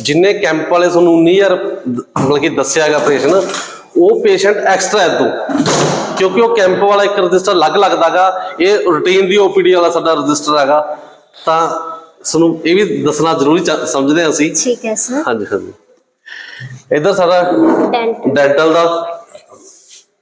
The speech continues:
Speaker 1: ਸਾਡੇ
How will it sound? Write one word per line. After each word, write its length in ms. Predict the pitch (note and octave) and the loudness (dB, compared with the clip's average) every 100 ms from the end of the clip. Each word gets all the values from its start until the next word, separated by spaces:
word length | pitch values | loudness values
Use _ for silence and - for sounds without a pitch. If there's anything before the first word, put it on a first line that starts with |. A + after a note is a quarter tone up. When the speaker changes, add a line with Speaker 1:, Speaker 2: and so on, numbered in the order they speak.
| _ _ _ _ _ _ _ _ _ _ _ A4+ E5+ _ _ _ _ _ - - - - - - C6+ C6+ - C6+ C6+ - - - - - - - - - | _ _ _ _ _ _ _ _ _ _ _ _ -20 _ _ _ _ _ -20 -16 -8 -6 -6 -10 -18 -20 -20 -12 -10 -8 -10 -10 -12 -16 -20 -20 -18 -6
Speaker 1:
ਸਾਡੇ 580 | D#3 C#3+ D#3 D#3+ D3+ | -4 0 0 0 -4